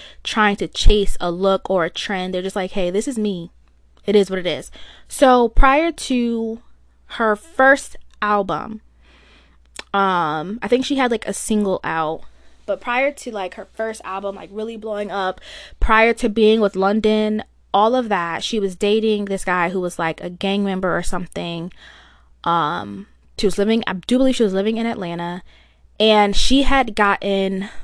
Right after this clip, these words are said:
something really significant. I don't know if it was his name or, like, his gang name or something really significant across her chest.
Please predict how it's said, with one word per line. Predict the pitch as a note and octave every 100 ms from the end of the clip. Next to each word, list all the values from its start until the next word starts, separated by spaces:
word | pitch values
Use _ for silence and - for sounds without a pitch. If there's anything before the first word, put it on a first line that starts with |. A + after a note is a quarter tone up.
| - -
something | - D#4 F#4 - F#4+ F4+ F4 B3 G3
really | B3 C4
significant. | C4 G#3+ G3+ G#3 A3+ A3+
I | C4
don't | C#4+
know | C#4+
if |
it | B3+
was | G#3+
his | F#3 F3
name | F#3+ A#3+ C4+ C4+ B3
or, | A3
like, | G3 F#3
his | F#3 F3+
gang | F3 G#3 B3+ C4
name | C4 C4 C4 C4 A3
or | F3+ - - - -
something | - D#4+ F#4+ E4+
really | B3 B3
significant | G#3 G#3 G3 G3 -
across | - - F#3+ F3 F3
her | E3
chest. | - D#3+ - - -